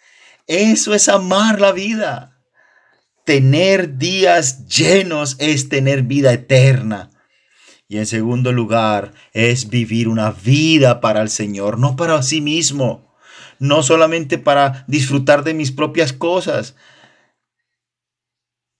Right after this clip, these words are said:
Tener buena vida y tener buenos días es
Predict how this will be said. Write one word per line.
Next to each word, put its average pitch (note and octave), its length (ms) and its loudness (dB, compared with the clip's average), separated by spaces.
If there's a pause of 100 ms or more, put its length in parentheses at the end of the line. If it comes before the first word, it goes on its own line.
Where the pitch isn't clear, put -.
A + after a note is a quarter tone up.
(160)
Tener D3+ 580 2
buena E3+ 320 0
vida D3+ 320 2
y C3+ 100 -4
tener C#3+ 280 -2
buenos D3 440 0
días C#3 400 2
es C3+ 260 -2